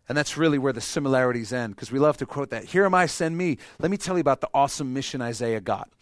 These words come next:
This is Isaiah's mission. "Go tell the people," says God, "'I've had enough. I'm done. I'm pouring out my wrath and judgment on them. By the time I'm done,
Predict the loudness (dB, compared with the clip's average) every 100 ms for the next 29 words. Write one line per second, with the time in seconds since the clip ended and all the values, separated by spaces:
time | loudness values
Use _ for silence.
0 | -20 _ -12 -6 -2 -2 0 0 -2 -4
1 | -6 -10 -14 -20 -20 2 6 6 6 6
2 | 6 4 0 -4 0 -2 -2 -8 -6 -4
3 | 0 4 4 4 0 -2 0 0 0 0
4 | -2 -4 -8 -18 _ _ -6 -4 0 2
5 | 4 2 -2 -8 _ _ _ _ _ 0
6 | 0 2 2 2 0 -2 0 0 2 2
7 | -2 -6 -4 -4 -6 -6 -4 -6 -10 -12
8 | _ 4 4 4 0 0 2 0 0 0
9 | 0 -2